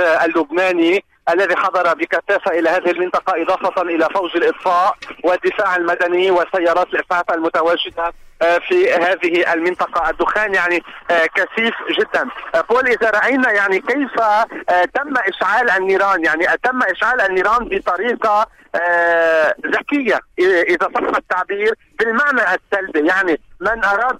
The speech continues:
آه، إضرام النيران في هذه المنطقة، يعني، هناك هدف من إضرام النيران، لأنه ما، ليس هناك من أحراش بكاملها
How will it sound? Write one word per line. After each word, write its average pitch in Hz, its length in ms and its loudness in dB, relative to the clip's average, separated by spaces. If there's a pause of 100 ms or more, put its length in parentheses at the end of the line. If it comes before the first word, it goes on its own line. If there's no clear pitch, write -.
آه، 165 360 4
إضرام 208 340 0
النيران 190 440 0
في 180 180 0
هذه 208 220 0
المنطقة، 196 960 0 (240)
يعني، 214 320 2
هناك 208 380 0
هدف 202 320 0 (200)
من 185 120 0
إضرام 196 360 0
النيران، 185 540 2 (200)
لأنه 220 280 0
ما، 202 280 -2
ليس 233 380 -2
هناك 220 340 0
من 202 140 -2
أحراش 202 460 -2
بكاملها 202 600 0